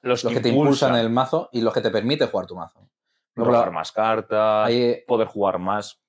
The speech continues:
Speaker 1: sea desde el exilio,
Speaker 2: Eso
Speaker 1: robadas,
Speaker 2: es.
Speaker 1: es cierto,
Speaker 2: Yo
Speaker 1: eso.
Speaker 2: el primer mazo que me monté fue con Sorikai, el que hemos mencionado antes, de, de mechas, ¿no?
Speaker 1: Ujú.
Speaker 2: Y de vehículos y de un rollito más sci-fi, ¿no? Em, y ese podría ser un, es una carta muy buena,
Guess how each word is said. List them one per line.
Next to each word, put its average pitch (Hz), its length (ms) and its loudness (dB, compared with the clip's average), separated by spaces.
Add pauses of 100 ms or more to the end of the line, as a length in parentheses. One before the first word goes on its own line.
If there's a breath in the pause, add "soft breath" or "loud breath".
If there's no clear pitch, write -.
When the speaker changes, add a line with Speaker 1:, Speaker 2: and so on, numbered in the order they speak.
(160)
Speaker 1:
sea - 300 -2
desde 87 280 -4
el 82 60 -8
exilio, 110 420 -6
Speaker 2:
Eso 92 80 -8
Speaker 1:
robadas, 95 320 0
Speaker 2:
es. 95 60 -8
Speaker 1:
es 95 120 -10
cierto, 87 340 -10
Speaker 2:
Yo 120 180 4
Speaker 1:
eso. 127 80 4
Speaker 2:
el 120 80 0
primer 113 240 0
mazo 123 240 0
que 123 80 0
me 120 120 2
monté 117 340 0
fue 107 180 -4
con 110 140 -4
Sorikai, 104 440 -4 (120)
el 104 80 -14
que 104 100 -4
hemos 101 220 -6
mencionado 101 360 -6
antes, 110 280 -10
de, 104 600 -6 (500)
de 101 160 -6
mechas, 113 460 -4 (120)
¿no? 120 80 -12
Speaker 1:
Ujú. 113 220 -8
Speaker 2:
Y 104 60 -10
de 98 340 -4
vehículos 107 840 -4
y 101 60 -6
de 92 360 -6 (140)
un 104 220 -12
rollito 107 260 -6
más 101 200 -8
sci-fi, 120 380 -2
¿no? 117 200 -10 (480)
Em, 104 600 -2 (140)
y 120 120 0
ese 160 420 0 (120)
podría 120 280 2
ser 127 200 2
un, 120 240 -2
es 113 120 -8
una 123 500 -2
carta 120 220 0
muy 110 160 -2
buena, 135 380 -4